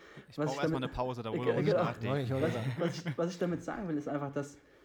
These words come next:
Speaker 2: dass heu-, sich heute auch eher zu Tode gemessen wird, ähm, und vor lauter Metriken, die da so im, in, in der Trainingswissenschaft kursieren,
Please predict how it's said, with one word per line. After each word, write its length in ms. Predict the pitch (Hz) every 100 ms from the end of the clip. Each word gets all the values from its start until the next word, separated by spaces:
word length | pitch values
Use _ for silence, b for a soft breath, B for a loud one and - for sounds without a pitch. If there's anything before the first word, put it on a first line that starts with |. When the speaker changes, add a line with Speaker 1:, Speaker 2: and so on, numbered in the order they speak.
| B B B 294 B - - -
Speaker 2:
dass 320 | 160 156 156
heu-, 140 | 170
sich 200 | - 151
heute 280 | 147 185 185
auch 160 | 156 -
eher 260 | 165 175
zu 120 | 170 156
Tode 320 | 185 220 175
gemessen 440 | 147 175 196 147
wird, 260 | 147 170 - -
ähm, 380 | 156 143 147 147 - B B -
und 80 |
vor 140 | 147 143
lauter 440 | 131 165 175 160
Metriken, 580 | 143 156 220 - 190 165
die 120 | 160
da 120 | 156 143
so 200 | 151 151
im, 420 | 143 143 135 135
in, 260 | - 131 127
in 180 | 139 131
der 440 | 127 123 120 123 127 135 123 131 -
Trainingswissenschaft 640 | 143 156 - 160 160 160 -
kursieren, 440 | 160 143 160 160